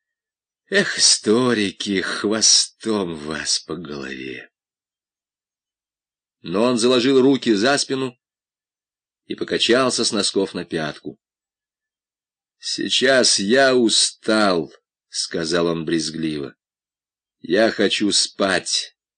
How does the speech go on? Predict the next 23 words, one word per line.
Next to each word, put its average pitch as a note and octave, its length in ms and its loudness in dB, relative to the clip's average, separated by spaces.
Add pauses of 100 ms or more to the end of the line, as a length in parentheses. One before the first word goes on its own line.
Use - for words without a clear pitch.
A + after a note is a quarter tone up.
(920)
Я G#2+ 240 2
хочу A#2 380 2
помыться A2+ 580 2
в G2+ 60 0
горячей G#2+ 520 4
воде F#2+ 640 2
и F#2 240 -4
смыть A2 500 0
с - 200 -2
себя F#2 320 0
кровь G#2+ 560 2
и G2 80 2
слюни G#2 560 0
ваших F#2 440 0
головорезов. F2+ 920 0 (1300)
Завтра, D#2 800 -4 (1300)
точнее A2+ 540 2
сегодня, F2 640 2 (1000)
скажем, G2 520 -2
через A2 340 2
час - 460 2
после F2 340 -2
восхода, F2 600 -2